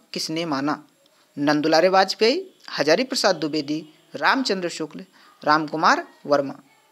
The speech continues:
एक सौ बयालीस, एक सौ बयालीस का आपका पहला सही है नंदुलारे वाजपेयी। एक सौ तैंतालीस, प्रसाद की अंतिम कहानी कौन सी है?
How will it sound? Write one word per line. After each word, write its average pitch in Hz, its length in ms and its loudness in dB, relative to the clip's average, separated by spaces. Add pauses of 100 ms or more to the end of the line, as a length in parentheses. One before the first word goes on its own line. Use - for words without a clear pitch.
(200)
एक 196 120 -2
सौ 226 100 -4
बयालीस, 180 500 2 (560)
एक 226 140 0
सौ 220 120 0
बयालीस 156 440 4
का 180 100 0
आपका 160 300 -2 (580)
पहला 220 280 2
सही 170 280 -2
है 196 120 -2 (1500)
नंदुलारे 135 420 -2 (320)
वाजपेयी। 120 480 -6 (680)
एक 160 80 -6
सौ 165 120 -6
तैंतालीस, 185 580 0 (880)
प्रसाद 254 420 2
की 277 240 2 (500)
अंतिम 277 520 0
कहानी 156 480 0
कौन 139 240 -6
सी 185 180 -4
है? 220 160 -6